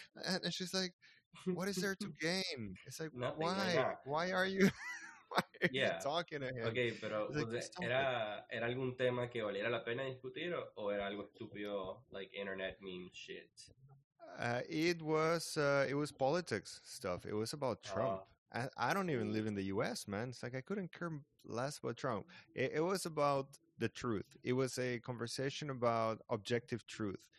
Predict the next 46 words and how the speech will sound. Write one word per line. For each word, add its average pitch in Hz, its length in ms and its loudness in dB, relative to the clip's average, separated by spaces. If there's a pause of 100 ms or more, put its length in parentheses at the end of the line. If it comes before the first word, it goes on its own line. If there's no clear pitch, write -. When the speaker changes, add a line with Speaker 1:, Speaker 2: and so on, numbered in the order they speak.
(200)
Speaker 1:
and 110 140 0
how 120 180 4
people 123 380 -2
twist - 460 -2
words 107 500 2
to - 80 -6
make, 101 260 -2 (200)
like, 95 300 0
their 92 180 0
views 95 640 -4 (480)
sound 123 380 0
better. 90 340 0 (200)
And 110 120 -4
I'm 117 80 0
like, 123 240 -2
"You 127 80 2
don't 170 120 0
need 185 180 -2
to - 120 -12
twist - 320 -2
his - 220 -4
words. 170 400 0
They're 110 140 4
already 151 320 2
stupid 143 420 -2
enough. 139 320 0 (180)
You 113 100 0
don't 127 120 -2
need 143 160 -2
to - 100 -4 (100)
Speaker 2:
That's 123 200 -2
true. 120 300 -2
Speaker 1:
exaggerate - 100 -14
on 92 180 -6
them." 78 240 -8 (380)
Speaker 2:
True. 170 240 -4
Speaker 1:
Right? 120 180 -6 (1000)
But 123 280 6
that 123 200 6
Speaker 2:
Huh. 147 40 4
Speaker 1:
was, 135 440 4
I 117 120 0
mean, 107 440 -2 (760)
man, 123 420 -4 (240)
there 113 200 0
is - 400 -6